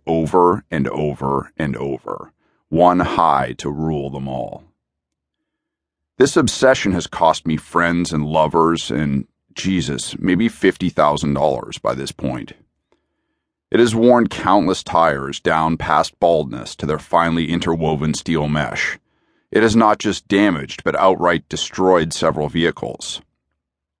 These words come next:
It's forced me to consort with thieves, junkies, and professional liars, to consult doctors and lawyers, to beg help from strangers. I've sweated for it, cried for it, bled for it,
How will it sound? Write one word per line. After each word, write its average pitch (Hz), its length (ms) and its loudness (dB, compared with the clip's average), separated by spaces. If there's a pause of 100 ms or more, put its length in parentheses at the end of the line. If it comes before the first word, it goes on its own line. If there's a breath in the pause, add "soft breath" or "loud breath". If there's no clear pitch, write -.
(320)
It's - 140 -2
forced 127 380 4
me 104 100 2
to 92 80 0
consort 87 460 0
with 78 160 -4
thieves, 95 720 0 (280 soft breath)
junkies, 90 720 0
and 78 140 -4
professional 85 600 -2
liars, 65 720 0 (460)
to - 100 -2
consult 104 480 2
doctors 95 540 2
and 78 160 0
lawyers, 73 640 0 (500)
to 95 100 -2
beg 95 300 0
help 95 320 2
from 85 160 -2
strangers. - 880 -4 (760)
I've - 140 -6
sweated 92 540 2
for 95 280 4
it, 90 180 2 (180)
cried 82 480 2
for 82 300 2
it, 78 180 -2 (180)
bled 82 360 0
for 80 300 2
it, 76 140 0